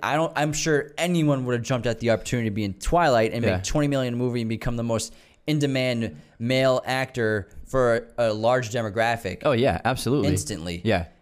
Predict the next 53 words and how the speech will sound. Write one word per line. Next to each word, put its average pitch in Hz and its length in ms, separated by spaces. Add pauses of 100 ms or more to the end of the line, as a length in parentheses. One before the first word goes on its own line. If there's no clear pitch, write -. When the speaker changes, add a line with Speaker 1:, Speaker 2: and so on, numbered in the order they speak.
Speaker 1:
And 110 100
so 120 440 (380)
I 131 100
think 160 200
he's 143 140
gonna 131 240
kill 165 560
it 120 100
as 101 200
Batman. 98 340
Speaker 2:
I 143 100
think - 140
it's 165 100
interesting 156 400
that 120 140
he 139 120
pursued 127 460
it 95 240 (380)
like, 107 140
he, 143 160
when 131 280
he 135 80
heard 139 480
about 113 320
ruminations 117 520
of 95 160
them 104 160
making 107 280
a 95 40
new 104 160
one, 98 200
he 107 320 (260)
was 107 180
like, 101 220
he 120 140
called 113 260
up, 104 160
he 120 140
got 113 200
Warner 110 200
Brothers 101 320
into 98 180
contact 101 360
with 98 100
his 92 100
agent. 95 240
He's 90 120
like, 95 100
"I 98 60
wanna 95 200
do 90 140
this." - 280
Speaker 1:
Yeah. 98 200